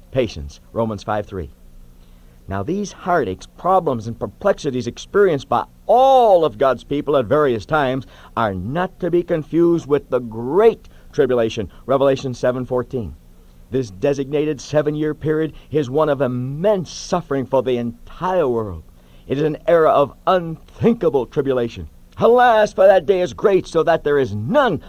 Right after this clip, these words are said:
like it," Jeremiah thirty, verse seven. There is nothing in past history to describe this period of time, nor will there ever be anything to equal it in future years. Revelation chapters six, eight, nine, fifteen, and sixteen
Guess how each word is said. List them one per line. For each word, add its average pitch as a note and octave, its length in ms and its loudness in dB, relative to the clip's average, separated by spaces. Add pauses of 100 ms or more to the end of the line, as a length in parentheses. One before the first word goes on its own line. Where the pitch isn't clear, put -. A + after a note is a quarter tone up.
like C3+ 240 0
it," D#2 100 -4
Jeremiah A2+ 480 -2
thirty, A2 240 -4
verse G#2+ 220 -6
seven. A#2+ 260 -8 (400)
There F#2 180 -6
is E2 100 -10
nothing C#3+ 440 -6
in C#3+ 120 -6
past C#3 500 -6
history D3+ 380 -6 (200)
to B2 80 -10
describe C#3 840 0
this A#2 180 -6
period A#2 240 -4
of A2 120 -8
time, G2 300 -6 (300)
nor C3+ 440 4
will A3 460 0
there E3 300 2
ever C4+ 200 6
be A#3 140 2
anything A3 320 4
to F#3+ 180 -6
equal E3 280 0
it D#3+ 100 2
in D3+ 180 -4 (220)
future D3 380 -4
years. A#2+ 480 -6 (360)
Revelation C#3 560 0
chapters C#3+ 640 -6
six, - 560 -8 (200)
eight, E3+ 340 -2 (120)
nine, E3 440 -2 (180)
fifteen, D3 460 2
and C3+ 160 -6
sixteen C3+ 480 -2